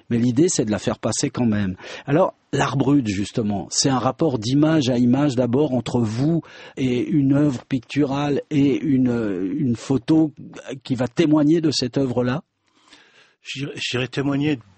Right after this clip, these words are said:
Speaker 2: pas, pas témoigner de l'œuvre directement, mais de, de, de la photographie, de, enfin de mon travail, quoi, de, de, de photographe sur, sur l'art brut, on peut dire. Moi, ce qui, ce qui m'intéresse beaucoup, c'est le chantier, c'est l'univers, parce que je pense que moi, j'arrive pas à dissocier l'œuvre du, du chantier, de l'univers de l'artiste.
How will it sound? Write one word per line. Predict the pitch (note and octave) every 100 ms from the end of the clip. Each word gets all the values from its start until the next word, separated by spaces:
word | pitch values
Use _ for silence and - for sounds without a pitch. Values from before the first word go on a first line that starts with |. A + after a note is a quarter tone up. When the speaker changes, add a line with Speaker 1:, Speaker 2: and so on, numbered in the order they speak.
| _ -
Speaker 2:
pas, | B2+
pas | -
témoigner | D3+ C#3+ C3 C3 B2
de | A#2
l'œuvre | A2+ D3+ C3+ G2+
directement, | G#2+ A#2 A2 - A#2+ A#2+
mais | A2+ G#2+ - G2 - A#2 _ _ _ _
de, | A#2 C#3
de, | B2
de | A#2
la | A2+ A#2+
photographie, | - B2+ B2 A#2+ - C3
de, | G#2 G2 F#2+
enfin | G2 G2
de |
mon | F#2+
travail, | F#2 C#3 C#3
quoi, | D3
de, | G#2
de, | G2 F#2+
de | G2
photographe | - - A2 G#2 A#2+
sur, | - - - - - - - - -
sur | - -
l'art | E2+ F2
brut, | B2 D#3+
on | -
peut | -
dire. | F2+ C#3 - - - - _ _ -
Moi, | - -
ce | -
qui, | A#2
ce | -
qui | B2+
m'intéresse | B2+ B2+ B2+
beaucoup, | A2 - D3
c'est | A2
le |
chantier, | - A2 - A2+
c'est | G2+
l'univers, | F#2+ G#2 G2+ F#2+ F#2+ -
parce | F#2
que | -
je | -
pense | C#3 C#3+
que | - A2+ F2 D2
moi, | A2
j'arrive | A2 A#2 A2
pas | -
à | B2
dissocier | A2 A2+ - A#2
l'œuvre | G#2 A2+ A2+ G2
du, | F#2+ G2+ G2 G2
du | F#2
chantier, | F#2 G#2 - A2
de | F#2+
l'univers | G2+ F#2 G2
de | F#2
l'artiste. | F2 - - - -